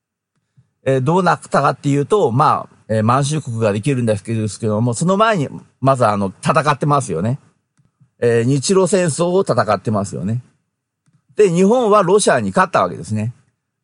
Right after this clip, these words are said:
日本がロシアに勝った、これはすげえぞってことになるわけですよ。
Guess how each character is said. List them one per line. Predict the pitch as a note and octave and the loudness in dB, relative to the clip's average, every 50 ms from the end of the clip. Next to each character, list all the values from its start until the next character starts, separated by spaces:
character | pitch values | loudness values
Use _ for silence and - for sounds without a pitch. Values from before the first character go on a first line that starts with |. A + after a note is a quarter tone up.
| _ _ | _ _
日 | - G#2 B2+ D3 E3 | -2 0 2 2 4
本 | F3 A3+ F#4 F#4 C#4+ | 2 2 2 2 0
が | G3+ D3 | 2 2
ロ | C#3 E3 G3+ | 4 4 2
シ | G3+ - | 2 2
ア | A#3 F#3+ | 2 2
に | D3 A#2+ | 2 0
勝 | - - F#3+ F#3+ | 0 0 0 0
っ | - | 0
た、 | - A2 | -4 -6
こ | - - C#3+ | -2 0 0
れ | F3 | 2
は | F#3+ B2+ | 2 0
す | - - - B2 C3 C3 | -2 -6 -4 -4 -2 0
げ | C3 F#3 A3+ | 4 4 4
え | G#3+ | 4
ぞ | F3 F3+ F#3+ | 4 2 -2
っ | |
て | F#3+ G3+ | -2 -2
こ | D#3+ B2+ | -4 -2
と | A2 | -2
に | G2 | -2
な | G2 G2+ G2 | 0 0 0
る | F#2+ | 0
わ | E2+ F2 | -2 -4
け | D2+ C2+ | -6 -10
で | C#2 | -16
す | D2 | -18
よ。 | - - | -20 -20